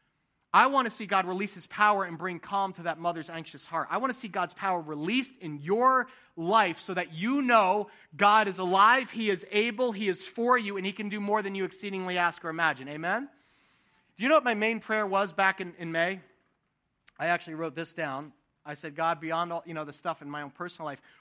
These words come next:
would you change Liquid Church to become a church of prayer?"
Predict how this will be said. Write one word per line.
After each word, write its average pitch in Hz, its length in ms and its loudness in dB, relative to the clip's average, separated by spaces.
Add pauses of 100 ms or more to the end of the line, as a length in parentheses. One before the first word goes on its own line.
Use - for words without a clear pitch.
would 151 180 -6
you 240 140 -4
change 220 360 -10
Liquid 190 300 -8
Church - 340 -10
to - 80 -20
become 165 480 -6
a 143 120 -8
church 190 480 -10
of 151 240 -8
prayer?" 135 400 -8